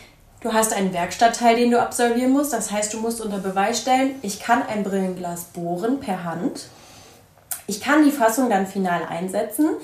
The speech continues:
Mein Kunde kann auch durch das Brillenglas durchgucken, weil das ist, wie wir ja schon öfter gesagt haben,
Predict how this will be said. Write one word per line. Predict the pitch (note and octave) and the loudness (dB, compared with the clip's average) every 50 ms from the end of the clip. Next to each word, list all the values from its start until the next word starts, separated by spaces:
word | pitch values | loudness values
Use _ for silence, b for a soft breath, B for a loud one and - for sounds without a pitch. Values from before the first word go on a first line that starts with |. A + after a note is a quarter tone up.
| B B B B B | B B B B B
Mein | A#3+ A#3 A#3 A3+ A3+ | 4 4 4 4 2
Kunde | - F4 G4 G4+ G4 - - - - | 4 6 6 6 6 4 2 2 2
kann | C4+ C#4 D4+ D4+ | 2 4 4 6
auch | - A3+ A#3 - | 6 4 4 4
durch | - B3 A#3+ A3+ A3+ | 4 2 2 2 2
das | G#3+ G3 F#3+ - | -2 -4 -4 -6
Brillenglas | - - G#3+ G#3+ G#3 G3+ F#3+ F#3+ F3+ F3 F3 - | -8 -6 -4 -4 -2 -2 -4 -4 -6 -8 -8 -8
durchgucken, | - F#3 G3 G#3+ G#3 - D4 C#4+ - C#4 | -6 -4 -4 -4 -4 -6 -6 -4 -2 0
weil | A#3+ G#3+ G3 | 0 0 0
das | F#3 F#3+ F#3+ G3 | -2 -2 -4 -4
ist, | G3+ - - - - - - - | -8 -10 -12 -12 -12 -12 -8 -6
wie | G3+ G3 F#3 | -6 -2 0
wir | G3 | 2
ja | F#3+ F#3 F#3 | 2 2 2
schon | F#3 F#3 - - | 2 -2 -4 -6
öfter | - - - G3 | -8 -6 -4 -4
gesagt | F3+ F#3 F#3 F#3+ F#3 F#3 - | -4 -2 0 0 0 0 -2
haben, | G3 F#3+ F#3 | -4 -6 -6